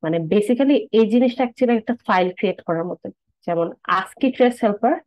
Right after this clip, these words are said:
এটা basically একটা মানে aski মানে টেক্সট ফাইলের মতো একটা ফাইল ক্রিয়েট করে। হ্যাঁ,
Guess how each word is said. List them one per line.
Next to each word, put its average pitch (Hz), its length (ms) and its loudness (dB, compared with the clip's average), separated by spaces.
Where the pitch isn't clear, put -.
এটা - 160 -2
basically 220 420 0
একটা 202 240 -2
মানে 160 180 -2
aski 170 340 -4
মানে 170 160 -2
টেক্সট 208 360 0
ফাইলের 226 280 4
মতো 233 180 2
একটা 226 160 -6
ফাইল 190 220 0
ক্রিয়েট 185 340 -6
করে। 185 220 -8
হ্যাঁ, 240 200 -2